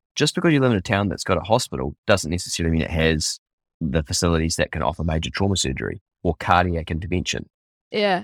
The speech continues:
Speaker 2: and some of them are so far away that by the time you send a helicopter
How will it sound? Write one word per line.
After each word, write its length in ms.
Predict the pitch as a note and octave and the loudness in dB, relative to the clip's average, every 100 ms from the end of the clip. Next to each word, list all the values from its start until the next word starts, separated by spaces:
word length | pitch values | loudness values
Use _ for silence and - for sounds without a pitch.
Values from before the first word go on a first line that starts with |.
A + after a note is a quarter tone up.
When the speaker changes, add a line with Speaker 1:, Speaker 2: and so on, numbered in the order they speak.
| - | -2
Speaker 2:
and 220 | G#3+ G#3 | -2 0
some 180 | B3 A3+ | 2 2
of 60 | A3+ | 2
them 160 | G#3 | 2
are 80 | G3+ | 0
so 200 | - F#3+ | -2 -4
far 300 | G3 F#3+ F3+ | 0 2 2
away 320 | F3 G3+ F#3 | 4 4 4
that 160 | F3+ A2+ | 0 -2
by 140 | - | 0
the 120 | F3 F3+ | 0 -2
time 360 | G#3+ F3 F3 | 0 0 0
you 260 | F3 F3+ F3 | -2 -2 -4
send 640 | - A#3 G#3+ F#3+ F3+ - | 0 2 2 2 -4 -2
a 120 | G3 F#3+ | 0 2
helicopter 760 | G3+ F3+ - - - F#3 F#3+ | 0 -2 -4 -8 -2 -2 -2